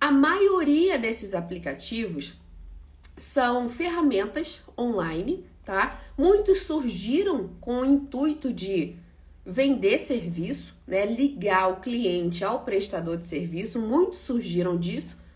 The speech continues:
e outros surgiram com outra ideia, com outra intenção. E é lógico, posteriormente, toda empresa precisa,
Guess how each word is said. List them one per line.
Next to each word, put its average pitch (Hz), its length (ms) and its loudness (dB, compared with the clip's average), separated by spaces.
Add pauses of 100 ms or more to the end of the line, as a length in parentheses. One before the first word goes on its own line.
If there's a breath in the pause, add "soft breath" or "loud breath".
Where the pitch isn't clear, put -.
(260 soft breath)
e 294 200 4
outros 247 600 2 (200 loud breath)
surgiram 330 920 2 (240 loud breath)
com 247 260 4
outra 302 540 6
ideia, 202 440 0
com - 100 -6
outra 254 480 0
intenção. 240 720 -2 (240 loud breath)
E 330 120 4
é 381 100 4
lógico, 262 560 0
posteriormente, 247 920 -4
toda 233 260 -8
empresa 226 440 -6
precisa, 214 680 -6